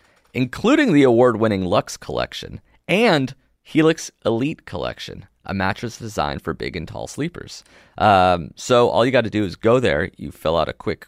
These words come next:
quiz, um, and you basically say, "This is how I sleep, this is what I'd prefer," and they match you and your sleep preferences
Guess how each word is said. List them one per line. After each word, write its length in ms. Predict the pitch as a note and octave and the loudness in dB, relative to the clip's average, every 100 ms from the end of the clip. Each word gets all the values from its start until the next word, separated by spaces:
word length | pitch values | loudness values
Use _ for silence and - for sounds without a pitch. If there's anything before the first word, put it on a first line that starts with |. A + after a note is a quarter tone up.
| _ | _
quiz, 540 | - F2 C#2 - - _ _ - | -4 -2 -2 -6 -14 _ _ -4
um, 480 | F#2 F2 D#2+ D2 - | -2 0 -2 -6 -14
and 280 | - F2+ E2 | -10 -8 -8
you 320 | D#2+ D#2 C#2 - | -10 -10 -12 -10
basically 400 | E2+ F2 - - | -8 -8 -10 -12
say, 220 | - C#2+ | -8 -10
"This 180 | A#1+ - | -8 -12
is 100 | A#1+ | -12
how 140 | - | -10
I 60 | A1+ | -10
sleep, 320 | - D#3 D#3 | -8 -8 -8
this 180 | - - | -12 -16
is 120 | - | -14
what 120 | B1+ | -10
I'd 160 | A#1+ - | -10 -12
prefer," 360 | - - A#2+ C#3 _ _ - | -12 -6 -4 -6 _ _ -10
and 160 | - A2+ | -4 -2
they 120 | A#2 | -2
match 480 | F2 E2+ B2 D#3 - | -2 -4 -4 -8 -10
you 400 | G#2+ B2 E2+ - _ _ | -6 -6 -6 -12 _ _
and 240 | F2 A2+ B2+ | -6 -6 -4
your 120 | B2+ | -8
sleep 300 | - D#3 - | -8 -10 -10
preferences 760 | - - - - - - - | -14 -16 -18 -20 -20 -20 -20